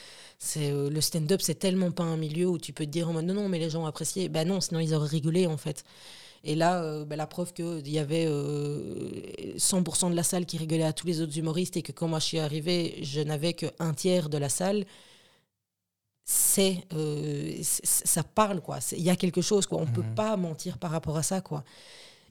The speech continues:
Speaker 1: Et, euh, et, et c'est un truc qui, qui me fait beaucoup de mal quand, quand on me dit, « Mais non, non, non, ça s'est bien passé », parce que je me dis, Mais en fait, euh, alors du coup,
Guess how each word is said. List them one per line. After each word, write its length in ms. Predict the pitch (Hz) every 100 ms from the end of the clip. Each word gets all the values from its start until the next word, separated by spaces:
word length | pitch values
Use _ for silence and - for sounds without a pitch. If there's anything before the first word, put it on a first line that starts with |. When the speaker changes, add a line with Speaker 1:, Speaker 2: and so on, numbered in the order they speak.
| -
Speaker 1:
Et, 280 | 160 160
euh, 300 | 156 151 151
et, 280 | 151 151 -
et 40 | 156
c'est 180 | -
un 100 | 156
truc 160 | 147 180
qui, 260 | - 156 143
qui 140 | 160
me 100 | 156
fait 140 | -
beaucoup 260 | 151 185 -
de 60 | 175
mal 320 | 190 175 156
quand, 380 | - 151 147 143
quand 140 | 151
on 80 | 147
me 60 | 151
dit, « 140 | 175
Mais 100 | 165
non, 100 | 165
non, 120 | 170
non, 120 | 175 175
ça 140 | 151
s'est 100 | -
bien 160 | 151 147
passé », 300 | - 196 202
parce 140 | 175
que 120 | 165
je 120 | 151 156
me 80 |
dis, 140 | 151 185
Mais 100 | 175
en 80 | 156
fait, 220 | 160 -
euh, 440 | 147 147 143 143 139 - _ _ _ _ _ -
alors 280 | 160 165 151
du 100 | 156
coup, 200 | 202